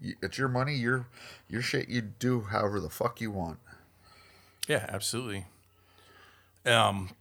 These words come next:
Speaker 2: so this Nub Habano, it's a, uh, binder Nicaragua along with a filler is Nicaragua, and it's wrapped in a Habano.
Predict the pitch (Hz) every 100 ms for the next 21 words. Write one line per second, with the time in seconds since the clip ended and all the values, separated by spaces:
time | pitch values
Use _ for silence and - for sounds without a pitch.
0 | _ _ _ _ _ - 135 123 131 131
1 | 135 127 131 110 117 120 113 107 104 107
2 | 95 90 85 85 85 - - - _ 101
3 | 107 117 117 113 110 113 104 101 - 98
4 | 98 101 104 101 98 98 90 - 98 104
5 | 113 110 120 117 110 110 110 107 92 -
6 | - 92 92 107 - 90 87 85 - 80
7 | 95 127